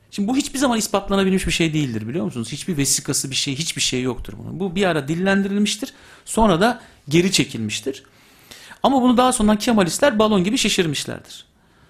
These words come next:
Yani işte Şeyh Said'e gelen İngiliz katalogları falan. Diyelim ki gelmiş olsun. Zaten silah satan kaç tane şey var ki o dönemde? Ya eğer gerçekten silah alacaksa bu adam bir şekilde eline İngiliz katalogları da geçebilir. Ki bunun doğruluğu hiçbir şekilde ispatlanmış değildir, bakın.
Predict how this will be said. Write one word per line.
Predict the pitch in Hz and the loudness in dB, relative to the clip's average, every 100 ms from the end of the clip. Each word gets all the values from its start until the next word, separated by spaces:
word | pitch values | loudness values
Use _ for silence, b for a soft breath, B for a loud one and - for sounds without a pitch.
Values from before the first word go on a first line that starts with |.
| b b b b b | b b b b b
Yani | - 147 147 | -2 0 0
işte | 180 | 0
Şeyh | - 180 | 2 2
Said'e | - 175 175 | 4 2 2
gelen | 165 147 180 | 0 0 0
İngiliz | 180 165 156 180 | 0 0 0 -2
katalogları | - 165 165 143 143 165 | -2 -2 0 -2 -2 -2
falan. | 151 131 170 | -2 -2 4
Diyelim | 349 208 | 4 6
ki | 208 262 | 4 4
gelmiş | 214 208 226 - | 4 6 4 2
olsun. | 113 - - - - b | -2 -4 -10 -16 -20 b
Zaten | - 226 277 | -2 0 2
silah | - 180 247 | 0 2 0
satan | - 226 214 202 | 0 0 0 0
kaç | 254 - | 0 0
tane | 277 220 | 0 0
şey | 190 196 | 0 -2
var | 349 339 | -2 -4
ki | 143 | -2
o | 117 | -2
dönemde? | 104 101 101 107 - b b | -4 -8 -12 -16 -20 b b
Ya | |
eğer | 123 185 190 | 0 2 4
gerçekten | 220 226 214 156 | 2 0 -2 -2
silah | - 185 180 | 0 2 4
alacaksa | 165 165 220 - 110 | 4 2 0 -2 -2
bu | 104 | -2
adam | 120 247 - B B | -2 -6 -8 B B
bir | - | 0
şekilde | 202 160 156 | 2 0 0
eline | 160 170 175 | 0 0 0
İngiliz | 185 156 - | 0 0 -2
katalogları | 131 113 101 107 | -4 -6 -6 -4
da | 156 | -2
geçebilir. | 214 - 240 233 143 - _ b b b - | -2 -4 -6 -6 -10 -12 _ b b b -2
Ki | 226 | 2
bunun | 247 254 | 4 6
doğruluğu | 196 233 254 247 | 6 4 4 4
hiçbir | 214 - | 2 0
şekilde | 269 220 208 | -2 -2 -2
ispatlanmış | 208 - 202 196 196 - | -2 -2 -2 -2 -2 -4
değildir, | 180 127 | -8 -8
bakın. | 135 135 | -8 -10